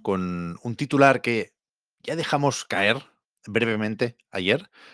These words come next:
pero ahora m-, hemos estado leyendo más sobre el tema y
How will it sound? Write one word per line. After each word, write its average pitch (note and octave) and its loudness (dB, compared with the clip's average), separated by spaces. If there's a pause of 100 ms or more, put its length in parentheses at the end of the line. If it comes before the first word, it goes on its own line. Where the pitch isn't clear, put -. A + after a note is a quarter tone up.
(160)
pero A2 6
ahora A2 6
m-, G#2 -2
hemos F2 -8
estado F#2+ -2
leyendo G2 -2
más F#2+ -2
sobre G2+ -2
el F#2 -6
tema A2 -2 (400)
y G2+ 0